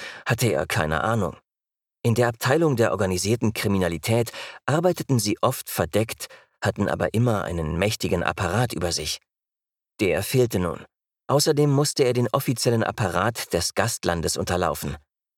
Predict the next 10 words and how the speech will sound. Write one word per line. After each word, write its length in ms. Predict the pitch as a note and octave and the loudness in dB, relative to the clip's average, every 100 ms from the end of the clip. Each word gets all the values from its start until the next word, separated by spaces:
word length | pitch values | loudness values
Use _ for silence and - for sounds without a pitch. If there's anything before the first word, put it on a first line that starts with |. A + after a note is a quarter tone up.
| _ _ - | _ _ -2
Lee 140 | A2+ D#3+ | 0 0
Se-wen 540 | - F#2+ F2+ C#3+ C#3+ - - - | 0 0 0 0 -2 -4 -8 -4
hatte 220 | A#2+ B2+ | 2 2
es 160 | G#2 | 2
in 160 | G#2+ G2+ | 0 0
Qingdao 560 | - G2 F2 G2+ C3 G#2 | 0 0 0 2 2 0
ein 180 | E2+ | -2
paar 200 | - F#2+ | -2 0
Mal 120 | G2 E2 | 0 0
erlebt, 400 | F2 G#2 - | 0 0 -2